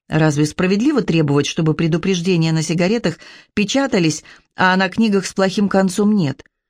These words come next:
Разве можно писать на пивных бутылках, что нельзя, выпив, садиться за руль, а не писать на книгах, что перед чтением нужно запастись салфетками? Разумеется,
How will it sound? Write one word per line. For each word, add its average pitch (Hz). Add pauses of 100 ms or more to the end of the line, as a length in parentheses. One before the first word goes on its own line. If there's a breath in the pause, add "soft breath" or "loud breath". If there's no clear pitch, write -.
(120)
Разве 185
можно 220
писать 165
на 165
пивных 175
бутылках, 165 (280 loud breath)
что -
нельзя, 196
выпив, 190
садиться 175
за 156
руль, 160 (360 soft breath)
а 160
не 175
писать 185
на 185
книгах, 190 (200 loud breath)
что -
перед 185
чтением 214
нужно 175
запастись 180
салфетками? 180 (320)
Разумеется, 143